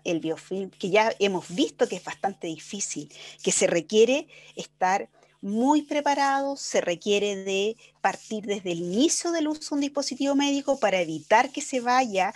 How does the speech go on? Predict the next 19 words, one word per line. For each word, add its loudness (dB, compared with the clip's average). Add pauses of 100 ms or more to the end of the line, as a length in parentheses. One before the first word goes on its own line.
(120)
acumulando 0
y -2
se -2
transforme 0
en -4
una -4
matriz -4
que -10
sea 0
irreversible 0
y 0
aumente -2
el -6
riesgo -2
de -8
infecciones -2
para 2
otros -8
pacientes. -6